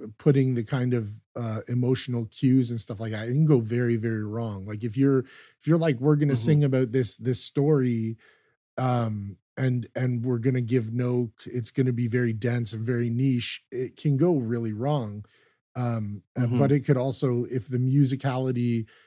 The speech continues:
Speaker 1: rises to the occasion and you're able to kind of convey,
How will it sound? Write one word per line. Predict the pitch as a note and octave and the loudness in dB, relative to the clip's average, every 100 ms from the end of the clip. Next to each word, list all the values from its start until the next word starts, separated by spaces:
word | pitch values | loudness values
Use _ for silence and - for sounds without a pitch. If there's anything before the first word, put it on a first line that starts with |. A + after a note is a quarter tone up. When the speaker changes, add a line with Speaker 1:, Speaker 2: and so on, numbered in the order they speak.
| _ - | _ -8
Speaker 1:
rises | C3 D#3 D#3 C#3 C3 - | 0 4 4 4 -4 -4
to | C3+ | 0
the | B2+ | 0
occasion | A#2 D3 D3 C3+ B2 A#2+ | 0 2 2 2 0 -2
and | A#2 | -2
you're | A#2+ - | -4 -2
able | C3+ C3 B2+ | 0 0 0
to | B2+ | -4
kind | - B2 | -6 -4
of | B2 A2+ | -4 -4
convey, | C3 B2 A2 B2 A#2+ B2+ A#2+ A#2 | -2 -2 0 0 0 0 0 -4